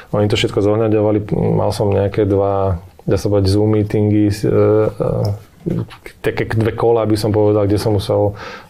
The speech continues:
buď z, z jeden bol z uefy, druhým bol, mali sme, to bolo spojené s takou francúzskou a londýnskou, s parížskou a londýnskou univerzitou, takže s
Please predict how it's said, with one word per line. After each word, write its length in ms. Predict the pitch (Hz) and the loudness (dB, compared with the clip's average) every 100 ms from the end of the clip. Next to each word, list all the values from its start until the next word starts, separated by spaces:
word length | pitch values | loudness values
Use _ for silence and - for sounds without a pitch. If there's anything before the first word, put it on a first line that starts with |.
| - | -6
buď 540 | - 147 104 117 113 | -4 -2 -2 0 0
z, 80 | 98 123 | 0 0
z 100 | 123 113 | 2 2
jeden 220 | 110 110 107 110 101 | 2 2 2 2 2
bol 160 | 104 | 2
z 80 | 104 | 2
uefy, 300 | 120 120 113 | 2 2 0
druhým 320 | 104 104 107 | 2 2 2
bol, 160 | 104 104 | 2 2
mali 160 | 104 104 | 2 0
sme, 160 | 107 104 107 | 2 2 0
to 140 | 104 | 0
bolo 320 | 107 107 107 104 | 0 2 0 -2
spojené 480 | - - 107 107 | -6 -2 0 0
s 80 | 101 | -2
takou 320 | 104 110 104 - - - - - - | -2 -2 -2 -4 -12 -14 -12 -14 -14
francúzskou 840 | - 104 110 117 110 - 110 107 | -6 -4 -2 -2 -2 0 2 2
a 120 | 104 101 104 101 101 104 | 2 0 0 0 0 0
londýnskou, 600 | 110 107 110 104 - 113 | 2 2 0 -2 -2 -2
s 100 | - | -2
parížskou 480 | 110 107 - 110 107 | -2 -4 -2 0 2
a 60 | |
londýnskou 420 | 104 110 104 110 | 2 0 0 0
univerzitou, 800 | 104 110 113 110 117 123 120 113 | 2 2 2 2 0 0 2 2
takže 160 | 113 | 0
s 100 | 104 | 0